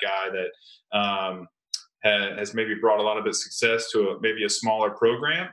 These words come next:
and is just looking for that next step, uh, on a bigger platform. Um, and, and if it, uh, and if people are worried about this next coach just being a stepping stool for him, uh, I don't really think there's any way around that. Um, and I'm sure you could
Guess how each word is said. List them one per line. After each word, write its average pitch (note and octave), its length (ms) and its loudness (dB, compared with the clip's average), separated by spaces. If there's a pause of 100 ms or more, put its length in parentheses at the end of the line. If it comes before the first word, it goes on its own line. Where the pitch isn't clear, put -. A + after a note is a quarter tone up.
and A2+ 120 0
is G#2 140 -2
just G#2+ 180 -6
looking A2+ 240 -2
for G#2 180 -6
that G2+ 220 0
next G#2+ 200 -4
step, G#2 260 0 (160)
uh, F#2+ 100 -8 (100)
on G2+ 100 -2
a F#2 100 0
bigger G2+ 320 2
platform. G2 680 -4 (360)
Um, G2+ 560 -2 (400)
and, A#2 240 2
and B2 140 0
if B2 260 -4
it, A2+ 320 -2
uh, A2 320 2
and A#2 100 -2
if - 100 -6
people D3+ 240 0
are B2+ 140 6
worried A#2+ 280 4
about A#2 260 0
this A2+ 180 -2
next A2+ 200 -4
coach A2+ 340 0
just - 320 -6
being A2+ 180 -2
a G#2 60 -2
stepping G#2+ 400 -4
stool C3 340 -2
for C#3 140 -4
him, D#3 340 -2 (460)
uh, A2 380 2 (100)
I B2+ 100 2
don't F3 280 0
really C3+ 220 2
think C3 180 -4
there's A#2+ 180 -2
any A#2 140 0
way G#2 220 0
around F2+ 400 -4
that. F2 580 -4 (120)
Um, F#2+ 400 -6 (160)
and G#2+ 120 -2
I'm G#2 80 -2
sure A#2+ 300 0
you A2 200 -4
could G2+ 240 -2